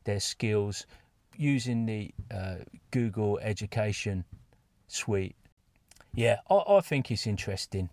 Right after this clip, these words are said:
but, uh, I could probably ramble on for hours about this, but let's draw a line under it there. I feel I'm already repeating myself. Oh, Joe, uh,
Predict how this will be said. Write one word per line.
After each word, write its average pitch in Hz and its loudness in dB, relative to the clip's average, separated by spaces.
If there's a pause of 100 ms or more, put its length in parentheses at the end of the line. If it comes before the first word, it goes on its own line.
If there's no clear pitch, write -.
but, 92 -2 (280)
uh, - -10 (280)
I - 2
could - -6
probably 85 -4 (180)
ramble 87 -2
on 87 -4 (180)
for - -6 (100)
hours 95 0
about 87 -4
this, 87 -8
but - -14 (680)
let's 101 -6
draw 90 -2
a - -2
line 87 -2 (160)
under 82 -2
it 82 -8
there. 85 -4 (180)
I 85 -8
feel 92 -6 (100)
I'm 90 0
already 87 -2
repeating 85 -6
myself. 80 -8 (500)
Oh, 107 2
Joe, 110 6 (300)
uh, 98 2